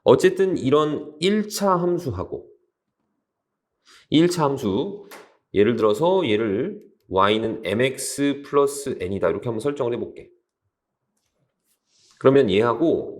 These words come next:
얘를 연립했을 때 그때의 근들이죠. 근.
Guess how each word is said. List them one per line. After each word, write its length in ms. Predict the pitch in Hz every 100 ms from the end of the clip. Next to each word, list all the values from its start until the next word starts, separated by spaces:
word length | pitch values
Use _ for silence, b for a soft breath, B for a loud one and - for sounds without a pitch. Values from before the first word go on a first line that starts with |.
| 95
얘를 300 | 113 135 92
연립했을 680 | 82 120 160 127 - 80
때 200 | - -
그때의 720 | - 151 147 - 160 156 151 156
근들이죠. 760 | - 139 165 131 85 - -
근. 340 | - 87 73